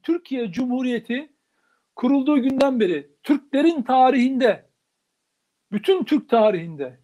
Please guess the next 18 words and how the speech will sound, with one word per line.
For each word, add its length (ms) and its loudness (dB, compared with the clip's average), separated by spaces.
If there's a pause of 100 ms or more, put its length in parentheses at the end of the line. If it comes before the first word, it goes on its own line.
meclisleri 680 2
hiçbir 320 -2
zaman 360 2
düşman 380 -2
tarafından 580 0
basılamamış. 800 -2
Çünkü 260 -6
orayı 420 4 (160)
korumuşlar. 640 0
Kurtuluş 420 -8
Savaşı'nda 560 -6
dahi 400 0 (800)
Yunanlılar 760 2
ilerlemesini 720 -2
devam 260 -2
ettirirken, 640 -8 (520)
e, 40 -18
meclise, 640 0